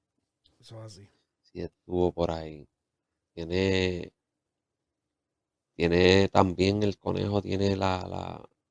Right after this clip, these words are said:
Speaker 2: está ahora mismo en los premios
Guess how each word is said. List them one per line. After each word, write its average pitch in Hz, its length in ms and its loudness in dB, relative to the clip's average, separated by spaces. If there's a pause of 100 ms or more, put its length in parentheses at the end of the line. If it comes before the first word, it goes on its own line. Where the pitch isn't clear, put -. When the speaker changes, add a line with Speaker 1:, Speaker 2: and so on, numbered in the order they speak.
(960)
Speaker 2:
está 92 880 -4
ahora 101 400 4
mismo 107 400 0
en 104 100 2
los 98 140 -2
premios 101 500 0